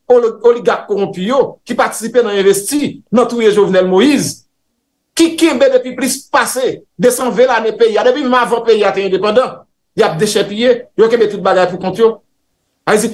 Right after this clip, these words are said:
wè, si chèv pa ka la lou, si po pa lanvè, la difisil pou envesti. Sou soti nan klas mwayen, sou soti an ba, sou soti nan mas la, la difisil pou envesti, pou gen chans pou reyisi. E pandan ti gwoup nèg sa yo,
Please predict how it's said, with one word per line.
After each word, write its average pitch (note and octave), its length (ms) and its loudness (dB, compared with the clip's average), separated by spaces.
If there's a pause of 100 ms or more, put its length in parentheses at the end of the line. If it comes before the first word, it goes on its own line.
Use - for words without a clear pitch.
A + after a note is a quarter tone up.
(120)
wè, A#3 160 2 (180)
si - 140 -2
chèv A3 220 2 (100)
pa G3+ 160 2
ka G#3 100 0
la G#3+ 140 2
lou, A3+ 220 -4 (120)
si - 300 -4
po A#3+ 260 4
pa G3+ 140 0
lanvè, G#3 480 -2 (240)
la G#3+ 160 0
difisil A3 460 -4
pou G3 100 2
envesti. F#3 560 0 (800)
Sou B3 160 0
soti A#3+ 240 0
nan A#3 160 -2
klas G3 160 0
mwayen, G#3 240 2
sou A#3 160 2
soti A3+ 240 -10
an G#3+ 160 2
ba, G#3+ 400 0 (460)
sou A3+ 160 -2
soti B3 240 0
nan G#3+ 160 0
mas A3+ 260 -2
la, A#3 300 -4 (180)
la G3+ 160 0
difisil G3+ 400 -4
pou G3+ 80 0
envesti, F#3+ 400 2 (240)
pou F#3 160 0
gen G3 140 2
chans G3+ 180 -2
pou F#3 140 2
reyisi. F3 480 0 (100)
E E3 100 0
pandan G#3 280 0
ti F3+ 100 -6
gwoup - 160 -4
nèg E3+ 160 0
sa D3+ 160 0
yo, G#3+ 300 0